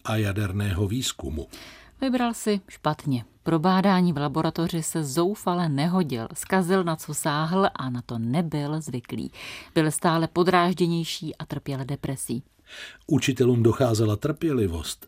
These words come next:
Speaker 1: napětí houstlo a vše málem skončilo tragédií. Jednoho dne totiž Robert řekl kamarádům, že učiteli podstrčil otrávené jablko.
Speaker 2: Hm.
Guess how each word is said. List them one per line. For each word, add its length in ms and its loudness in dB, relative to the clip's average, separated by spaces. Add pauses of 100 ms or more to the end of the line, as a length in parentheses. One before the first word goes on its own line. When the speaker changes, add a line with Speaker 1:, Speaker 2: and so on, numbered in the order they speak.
(140)
Speaker 1:
napětí 920 2
houstlo 840 2
a 60 -2
vše 220 0
málem 380 -2
skončilo 500 -2
tragédií. 640 0 (380)
Jednoho 420 4
dne 220 0
totiž 480 0
Robert 440 0
řekl 380 0
kamarádům, 880 2
že 200 2 (280)
učiteli 760 2
podstrčil 920 0
otrávené 720 0
jablko. 400 -6
Speaker 2:
Hm. 80 -2